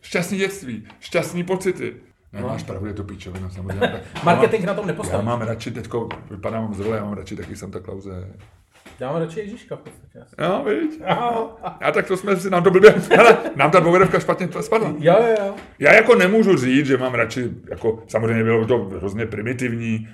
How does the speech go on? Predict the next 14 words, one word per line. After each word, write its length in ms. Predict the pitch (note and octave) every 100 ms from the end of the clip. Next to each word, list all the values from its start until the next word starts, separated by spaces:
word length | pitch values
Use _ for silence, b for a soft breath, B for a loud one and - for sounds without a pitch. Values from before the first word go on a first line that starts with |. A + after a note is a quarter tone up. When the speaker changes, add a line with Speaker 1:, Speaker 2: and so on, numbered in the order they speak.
| B
Speaker 1:
a 140 | G2+ G#2+
je, 320 | A2 G#2+ G#2+
zní 220 | G2 A2+
líp 280 | A#2 C3 B2
mít 220 | A#2 A2+
radši 240 | A2 -
Ježíška, 380 | A#2 A2 A#2+ A#2+
protože 220 | A2+ A#2
v 60 | A2
něm, 120 | A#2
jak 120 | A2+ A2
ty 100 | G#2+
říkáš, 420 | G2+ A#2+ A#2 - B B -
magic. 460 | G#2+ A2 A2 A#2+